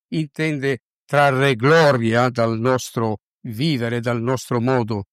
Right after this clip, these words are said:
di camminare e di mettere in atto la sua volontà. Dicevo appunto,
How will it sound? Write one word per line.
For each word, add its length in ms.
di 200
camminare 880
e 160
di 140
mettere 640
in 220
atto 540
la 160
sua 340
volontà. 680
Dicevo 460
appunto, 720